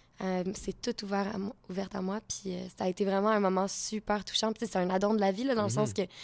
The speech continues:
Speaker 1: j'ai pris ce taxi-là à ce moment-là. Tu sais, c'était comme si je, si à donner de même, puis elle me connaissait pas, là, la série était pas sortie, j'avais pas fini le tournage.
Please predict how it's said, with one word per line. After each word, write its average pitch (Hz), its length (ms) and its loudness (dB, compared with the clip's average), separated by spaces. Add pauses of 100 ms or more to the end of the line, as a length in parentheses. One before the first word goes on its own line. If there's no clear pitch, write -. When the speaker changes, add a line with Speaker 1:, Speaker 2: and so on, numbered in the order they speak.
(240)
Speaker 1:
j'ai 214 140 0
pris 226 220 -2
ce - 140 2
taxi-là 226 500 2
à 220 60 0
ce 214 120 -2
moment-là. 202 400 2
Tu 214 40 -14 (500)
sais, 233 80 -4
c'était 214 180 -2
comme 202 400 0 (580)
si - 360 -4
je, 196 120 0
si - 180 -8 (220)
à 202 140 4
donner 196 220 2
de 190 80 0
même, 208 200 2
puis - 120 -4
elle 180 100 2
me 180 60 0
connaissait 190 320 0
pas, 262 120 0
là, 262 120 4
la 202 100 6
série 214 220 -4
était 208 120 -4
pas 190 120 -6
sortie, 185 260 -8
j'avais - 180 0
pas 190 120 -10
fini 202 160 -4
le 190 80 -4
tournage. 185 400 -6